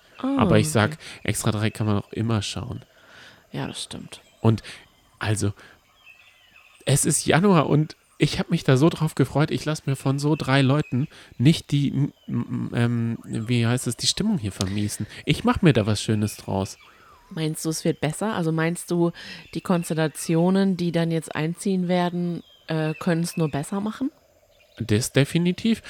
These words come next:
Speaker 2: Und ich denke, dass die an der Sendung noch ein bisschen rumschrauben. Sie machen's nicht noch mal so oder so ähnlich. Ich glaube, sie arbeiten da schon dran.
Speaker 1: Also ich, ich hoffe, dass sie nicht noch mal dann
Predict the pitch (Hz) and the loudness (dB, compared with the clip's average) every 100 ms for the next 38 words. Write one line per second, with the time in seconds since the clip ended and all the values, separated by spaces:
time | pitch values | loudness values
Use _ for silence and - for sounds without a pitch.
0 | - - 147 151 165 170 170 165 151 151 | -10 0 2 4 2 2 2 0 0 0
1 | 143 156 160 160 160 165 160 151 156 165 | 0 0 0 0 0 -2 -2 0 2 2
2 | 151 165 208 - 135 120 120 135 147 151 | 0 0 0 0 0 0 0 0 0 -2
3 | - 143 - 196 - 110 107 - - - | -2 -2 -2 -6 -2 0 0 -2 -12 -10
4 | - 117 110 110 117 113 120 110 117 107 | -2 -2 -2 2 6 6 6 4 2 2
5 | 110 113 117 - - - 196 190 180 - | -2 0 -2 -2 -4 -2 -2 2 0 0
6 | - - - 160 165 175 185 165 170 160 | -16 -6 0 0 2 2 2 2 0 0
7 | - 202 139 98 90 95 - _ _ _ | -2 -2 -2 -2 -4 -6 -14 _ _ _
8 | _ _ - 196 190 - 190 - _ _ | _ _ -6 -4 -2 -4 -6 -8 _ _
9 | 196 - - 240 247 202 190 - 175 175 | -4 -2 4 4 6 4 4 2 -2 -2
10 | 180 175 185 185 175 180 170 170 165 165 | 0 0 0 0 0 2 2 2 2 0
11 | 165 | 0